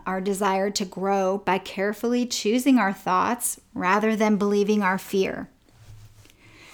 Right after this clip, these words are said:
When we learn to practice self-compassion, we take a much more gentle and loving approach with ourselves,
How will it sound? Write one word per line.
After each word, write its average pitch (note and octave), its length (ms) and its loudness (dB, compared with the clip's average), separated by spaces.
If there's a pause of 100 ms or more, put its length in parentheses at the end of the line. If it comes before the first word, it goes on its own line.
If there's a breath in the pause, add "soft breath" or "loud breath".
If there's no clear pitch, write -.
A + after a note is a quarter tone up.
When B3+ 200 8
we C4 120 8
learn C4 600 6
to D#4 120 0
practice A#3 560 4
self-compassion, G#3 1120 2
we A3+ 180 0
take A3 320 -4
a F#3+ 80 -2
much A#3+ 600 2
more G#3 200 0
gentle A#3 720 -2
and F#3+ 280 -6
loving G#3+ 360 0
approach G#3 460 -4
with F#3 120 -8
ourselves, F#3 680 -4